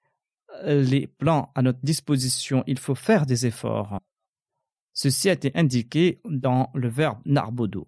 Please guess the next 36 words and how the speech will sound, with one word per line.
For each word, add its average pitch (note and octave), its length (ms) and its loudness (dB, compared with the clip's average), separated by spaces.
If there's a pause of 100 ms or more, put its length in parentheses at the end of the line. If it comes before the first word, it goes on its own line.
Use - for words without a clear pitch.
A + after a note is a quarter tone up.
c'est-à-dire C#3 640 -2
que C3+ 80 -2
nous A#2+ 220 2
adorons B2 340 2
Dieu. A#2 260 2 (600)
Celui F#3+ 380 2
qui A3 120 0
se G#3+ 120 0
contente G#3+ 520 4
de E3+ 120 4
prier E3 480 2
sans - 240 -2
faire F3 260 0
des C#3+ 220 2
efforts, D3+ 420 2
eh C#3 60 2
bien, C#3 240 0
celui-là, C3+ 800 2
il F#3 200 2
n'aura A2 340 0
pas A#2+ 280 -2
de C#3 140 2
succès. - 540 -8 (1700)
Il G#3 140 4
faudra C#3+ 380 2
faire E3+ 220 2
des B2+ 200 0
efforts, C3+ 380 -2
c'est - 120 -2
là D#3 220 0 (140)
que D#3 80 2
l'on B2+ 180 4
aura C3+ 260 -2
du D#3 140 -2
succès. B2 500 -6 (3250)
Si G#3+ 320 0